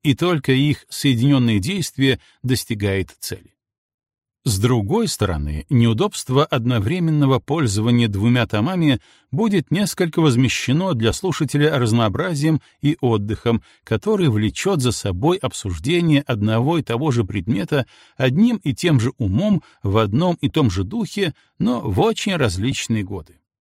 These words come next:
Однако для того, кто еще не знаком с моей философией, было бы очень полезно прослушать сначала первый том, не заглядывая в дополнение, и воспользоваться ими только при втором прослушивании,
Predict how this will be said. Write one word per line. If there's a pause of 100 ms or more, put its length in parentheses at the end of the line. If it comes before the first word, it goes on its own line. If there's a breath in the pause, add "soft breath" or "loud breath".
(560)
Однако
для
того,
кто
еще
не
знаком
с
моей
философией, (340 soft breath)
было
бы
очень
полезно
прослушать
сначала
первый
том, (240 soft breath)
не
заглядывая
в
дополнение, (280 soft breath)
и
воспользоваться
ими
только
при
втором
прослушивании,